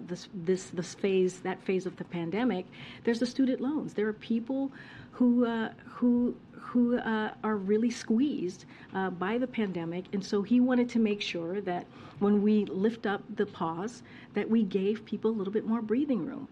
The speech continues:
And that is where the student debt relief, uh, comes from. And we understand once that, once that pause is lifted, there's still gonna be people who are gonna have a difficult time. And so we're, just because we're in a different phase of the pandemic,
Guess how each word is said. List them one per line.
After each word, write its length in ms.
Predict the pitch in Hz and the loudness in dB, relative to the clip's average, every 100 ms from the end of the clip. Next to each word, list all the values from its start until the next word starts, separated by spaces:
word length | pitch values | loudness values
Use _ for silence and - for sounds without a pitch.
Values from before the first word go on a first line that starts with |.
| - | -4
And 200 | 196 165 | -2 -2
that 280 | 165 196 220 | -4 -4 2
is 160 | 226 196 | 0 2
where 320 | 190 190 190 | 0 0 0
the 100 | 185 | -4
student 380 | 185 196 190 160 | -4 -4 -2 -2
debt 180 | 180 170 | -4 -4
relief, 400 | 185 175 165 185 - - - | -4 -2 -4 -6 -12 -20 -8
uh, 80 | 202 | -8
comes 300 | 214 269 285 | -2 0 0
from. 300 | - 151 175 - - - - | 0 -8 -8 -14 -20 -10 0
And 220 | 214 208 | 4 6
we 140 | 240 | 6
understand 560 | 247 226 220 214 202 185 | 4 2 2 -2 0 -2
once 240 | 202 247 | -2 -2
that, 180 | - 202 - | -4 -6 0
once 220 | 247 247 | 2 2
that 200 | - 226 | -2 -10
pause 460 | - - 269 202 175 | -10 -8 -4 -4 -4
is 160 | 190 175 | -6 -4
lifted, 580 | 196 277 - - - - | -2 -4 -4 -6 -8 -4
there's 160 | 247 | -4
still 160 | 240 311 | -2 -4
gonna 180 | 320 294 | 0 0
be 140 | 196 | 0
people 400 | 185 185 180 170 | -4 -6 -4 -4
who 120 | 190 196 | -2 -2
are 160 | 190 - | -4 -8
gonna 180 | - 202 | -8 -6
have 260 | 185 170 202 | -4 -6 -8
a 40 | |
difficult 500 | 185 160 190 196 214 | -8 -8 -6 -6 -6
time. 460 | - 240 269 - - - - - - | -2 0 0 -6 -12 -16 -20 -20 -2
And 140 | 220 | 0
so 400 | 220 240 220 214 214 - | 2 2 4 2 -2 -2
we're, 380 | 214 269 277 - - - 208 | 4 4 4 0 -12 -10 -2
just 240 | 233 247 | -2 2
because 460 | 294 247 - 240 214 | 0 0 2 0 2
we're 140 | 202 | 0
in 100 | 196 | -2
a 60 | 185 | -2
different 360 | 196 220 226 | -2 -2 -2
phase 340 | - 208 208 214 | -4 0 0 0
of 140 | 175 | -6
the 100 | 175 | -6
pandemic, 720 | 165 180 165 151 220 233 - | -8 -6 -6 -2 0 -2 -4